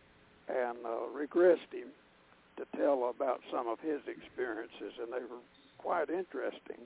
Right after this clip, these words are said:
And, uh, he's finding out, uh, more and more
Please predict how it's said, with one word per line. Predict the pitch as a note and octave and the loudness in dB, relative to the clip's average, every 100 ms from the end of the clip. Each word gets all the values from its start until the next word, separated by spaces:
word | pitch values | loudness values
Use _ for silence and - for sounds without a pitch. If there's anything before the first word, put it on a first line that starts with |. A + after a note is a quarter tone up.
| B2 | -14
And, | C3+ | -8
uh, | C3+ A#2+ A#2+ - - - - - - - | -2 -2 -2 -8 -20 -20 -20 -20 -20 -4
he's | D3 C#3+ - | -2 -2 0
finding | D3+ D3 C#3 | 0 0 -2
out, | C#3 C#3 C3 C3 - - B2+ | 0 4 4 2 -8 -6 0
uh, | A#2+ B2 | 0 0
more | C3 D#3 D#3 | 0 4 4
and | B2+ | 0
more | C3 D#3+ D3+ A#2 A2 | -2 0 2 0 -2